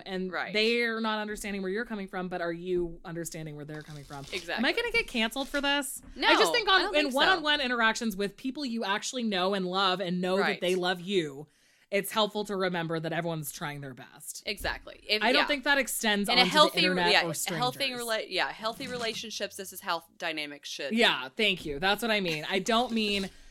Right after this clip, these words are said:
Speaker 1: generally everyone's
Speaker 2: Right.
Speaker 1: trying their best. I mean in interpersonal,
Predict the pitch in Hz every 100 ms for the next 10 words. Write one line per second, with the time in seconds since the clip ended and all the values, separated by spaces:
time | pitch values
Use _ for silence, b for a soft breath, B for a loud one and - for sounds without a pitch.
0 | B 170 147 233 247 233 202 165 156 170
1 | 175 196 190 196 160 202 180 170 160 156
2 | 147 - 190 196 190 - 214 214 220 202
3 | 208 220 220 208 220 208 202 214